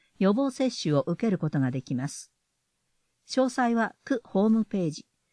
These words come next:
成人男性の風疹抗体検査定期予防接種、国の追加的対策をご覧ください。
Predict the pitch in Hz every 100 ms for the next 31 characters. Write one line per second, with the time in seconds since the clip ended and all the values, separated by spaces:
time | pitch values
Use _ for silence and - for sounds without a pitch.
0 | _ - 254 262 233 240 226 220 208 -
1 | 151 156 180 - - 233 233 247 226 -
2 | 208 214 - 190 185 - 180 147 - 127
3 | - _ 214 247 247 240 220 208 208 202
4 | - 185 - - 139 _ _ _ _ -
5 | 170 233 233 - 202 220 220 214 208 -
6 | 202 180 - 151 - 151 _ _ - 214
7 | - 143 139 175 185 175 175 180 147